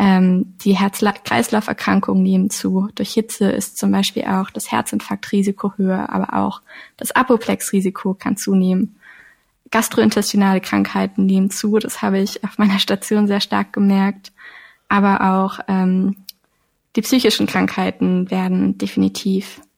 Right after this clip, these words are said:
zunehmen, schon allein durch den ganzen Stress, der zusätzlich mit der Klimakrise mit sich kommt und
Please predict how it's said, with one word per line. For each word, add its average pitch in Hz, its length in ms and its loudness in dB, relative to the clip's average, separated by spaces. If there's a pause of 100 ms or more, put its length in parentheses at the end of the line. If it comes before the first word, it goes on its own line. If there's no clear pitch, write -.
(360)
zunehmen, 202 580 4
schon 202 160 -2
allein 190 360 4
durch 196 120 -4
den 196 160 0
ganzen 196 240 0
Stress, - 400 0
der 202 160 -2
zusätzlich 202 640 0
mit 196 380 0
der - 80 -4
Klimakrise 196 840 0 (240)
mit 220 200 2
sich - 220 -2
kommt 185 600 0
und 185 500 -2